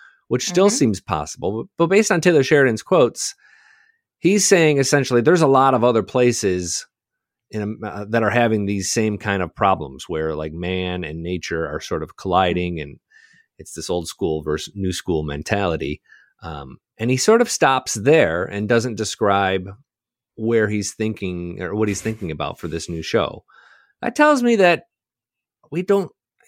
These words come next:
Speaker 1: it's not gonna be in Montana, or very well may not be in Montana. And certainly the, the odds of including some of these, uh,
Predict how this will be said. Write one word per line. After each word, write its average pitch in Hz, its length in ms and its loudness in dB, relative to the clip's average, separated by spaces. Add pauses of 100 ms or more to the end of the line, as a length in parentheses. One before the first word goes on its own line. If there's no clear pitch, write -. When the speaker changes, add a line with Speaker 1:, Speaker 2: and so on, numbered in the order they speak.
(240)
Speaker 1:
it's - 480 -10
not 196 200 0
gonna 202 160 0
be 170 160 2
in 202 100 0
Montana, 82 500 -6
or 120 300 -2
very 170 220 4
well 160 160 6
may 170 160 0
not 170 240 0
be 98 100 0
in 92 80 -4
Montana. 90 480 -6
And 110 180 -8
certainly 143 300 -4
the, 113 320 -2
the 131 80 -4
odds 123 340 -2
of 104 140 -6
including 107 560 -2
some 123 160 -4
of 107 60 -2
these, 101 340 -2
uh, 92 320 0